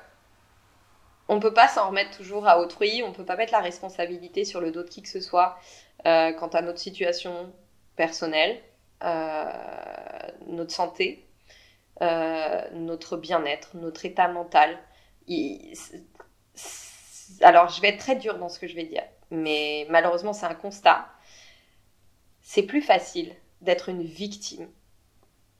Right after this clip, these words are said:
euh, de paramètres extérieurs, de la fatalité, de la faute à pas de chance. C'est plus facile de se conforter dans ce statut-là, qui en plus génère de l'attention, qui en plus nous met dans un certain,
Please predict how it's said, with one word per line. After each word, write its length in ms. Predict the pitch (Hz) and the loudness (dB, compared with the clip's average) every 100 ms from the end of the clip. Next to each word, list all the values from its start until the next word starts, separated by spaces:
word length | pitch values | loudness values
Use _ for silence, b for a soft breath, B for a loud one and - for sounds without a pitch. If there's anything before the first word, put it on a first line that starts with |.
| _ - | _ -6
euh, 560 | - 175 170 170 - - | -2 0 0 -2 -4 -8
de 160 | - 185 | -8 2
paramètres 580 | 190 190 190 190 202 190 | 4 4 2 0 -2 -6
extérieurs, 580 | - 190 180 156 170 | -4 -4 0 0 0
de 100 | 180 | -2
la 140 | 170 170 | -2 -2
fatalité, 640 | 170 180 180 180 180 165 | -2 -4 -4 -6 -6 -8
de 80 | 160 | -6
la 80 | 160 | -6
faute 220 | - 190 | -6 -6
à 60 | 175 | -4
pas 140 | 175 | -4
de 60 | 180 | -8
chance. 280 | - 175 - | -10 -14 -12
C'est 80 | 180 | -12
plus 220 | - 247 | -12 -8
facile 380 | 233 185 - 196 | -2 -2 -2 -10
de 100 | 170 | -12
se 160 | - 160 | -12 -14
conforter 800 | - 202 - 247 - 185 - _ _ | -14 -6 -4 -2 -2 -4 -6 _ _
dans 140 | - 170 | -6 -6
ce 140 | - | -6
statut-là, 600 | 175 - 190 - 147 - - _ _ - | -6 -4 -4 -2 -2 -2 -6 _ _ -10
qui 160 | - 190 | 2 2
en 80 | |
plus 300 | 175 - 254 | 2 -4 -10
génère 360 | 175 180 185 175 | -6 -6 -6 -6
de 80 | 165 | -2
l'attention, 580 | 165 160 175 - - 302 - _ B B B | -2 -2 -6 -12 -12 -14 -20 _ B B B
qui 120 | - | 4
en 80 | 180 | 4
plus 240 | - 254 | 2 -6
nous 100 | 208 | -4
met 100 | 190 | -2
dans 240 | 180 180 180 | -2 -4 -6
un 60 | |
certain, 600 | 180 - 226 - 233 220 | -10 -8 -8 2 4 4